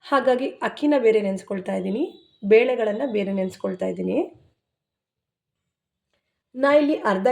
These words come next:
ಗಂಟೆ ಅಷ್ಟೇ ನೆನ್ಸ್ಕೊಂಡಿದ್ದೀನಿ. ಬೇಕಾದರೆ ಒಂದು ಎರಡರಿಂದ ಮೂರು ಗಂಟೆ ಬೇಳೆನ ನೆನ್ಸ್ಕೊಂಡ್ರೆ ಇನ್ನೂ ಚೆನ್ನಾಗಿ ಸಾಫ್ಟಾಗಿ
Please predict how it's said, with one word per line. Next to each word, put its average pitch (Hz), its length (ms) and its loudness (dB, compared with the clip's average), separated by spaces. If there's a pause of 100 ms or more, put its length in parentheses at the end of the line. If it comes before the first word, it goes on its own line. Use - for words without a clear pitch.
ಗಂಟೆ 226 280 -2
ಅಷ್ಟೇ 214 260 -4
ನೆನ್ಸ್ಕೊಂಡಿದ್ದೀನಿ. 190 680 -4 (360)
ಬೇಕಾದರೆ 233 500 -2
ಒಂದು 208 120 -4 (100)
ಎರಡರಿಂದ 247 380 0 (120)
ಮೂರು 214 240 -4
ಗಂಟೆ 196 240 -4 (280)
ಬೇಳೆನ 196 360 -2
ನೆನ್ಸ್ಕೊಂಡ್ರೆ 190 580 -8 (640)
ಇನ್ನೂ 262 240 -2
ಚೆನ್ನಾಗಿ 208 360 -2 (120)
ಸಾಫ್ಟಾಗಿ 202 580 -4